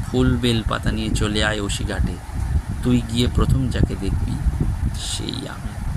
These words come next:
আমি দূর থেকে প্রথম আপনাকেই দেখতে পেয়েছি, তাই আপনার পায়ে অঞ্জলি দিলাম। এই ফলটিও আপনি দয়া করে গ্রহণ করুন মা।'" মা একটু হেসে ফলটি গ্রহণ করলেন,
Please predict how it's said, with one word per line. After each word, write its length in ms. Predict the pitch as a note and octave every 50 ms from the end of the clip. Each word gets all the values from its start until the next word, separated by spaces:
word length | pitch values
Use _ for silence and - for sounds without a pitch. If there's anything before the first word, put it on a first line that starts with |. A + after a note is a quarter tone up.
| - - - - - - - - - -
আমি 140 | G#2+ A2+ G#2+ G2 -
দূর 200 | A#2 A#2+ A#2+ - - -
থেকে 240 | - - - - F#2+ - - - - - - - - -
প্রথম 300 | - - - A2+ A2+ -
আপনাকেই 640 | - - F2+ - - - G2 G2 - - - B2+ A#2+ -
দেখতে 280 | - - - - - -
পেয়েছি, 400 | - - - - - - - - - - - - - - - - - - - -
তাই 160 | G2+ G2+ - - -
আপনার 460 | - - - - - - G2+ G2 F#2+ F2+ - - -
পায়ে 280 | - G2 F#2 F#2 F#2+ F#2 F#2+ - - - - - - - - - -
অঞ্জলি 460 | G2 G2 G2 G2 F2+ F#2 F#2+ - - -
দিলাম। 260 | - - - - - - - - - - - - - - - -
এই 140 | A2 A#2 - - -
ফলটিও 460 | - A2+ A#2+ A#2+ - - D#3 D#3+ D#3 C#3+
আপনি 260 | A#2+ - - - -
দয়া 220 | - - - - - -
করে 160 | - - - - -
গ্রহণ 300 | A2+ A2 A#2 A#2 - - - -
করুন 220 | - - - - - -
মা।'" 160 | - - - - - - - - - - - - - - - - -
মা 220 | G#3+ A3 G#3 -
একটু 280 | - G2+ - - - C3+ -
হেসে 300 | - G#2+ - - - - - - - - - - - - - - - -
ফলটি 300 | - G#2 G#2 - - A#2+
গ্রহণ 360 | - - - - A#2+ B2 A#2
করলেন, 340 | - - - - - F#2